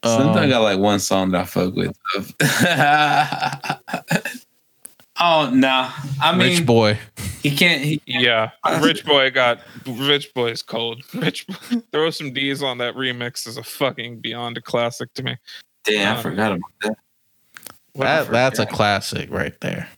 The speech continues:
Speaker 3: That was one of the best fucking, uh, Andre three thousands.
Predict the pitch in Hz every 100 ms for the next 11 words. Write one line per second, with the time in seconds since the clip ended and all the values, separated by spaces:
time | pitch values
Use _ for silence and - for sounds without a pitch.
0 | _ - - - 135 156 131 131 123 113
1 | 110 120 117 - - 113 113 113 110 120
2 | 117 113 117 - _ _ _ _ _ -
3 | 131 120 123 120 123 120 123 120 120 117
4 | 131 -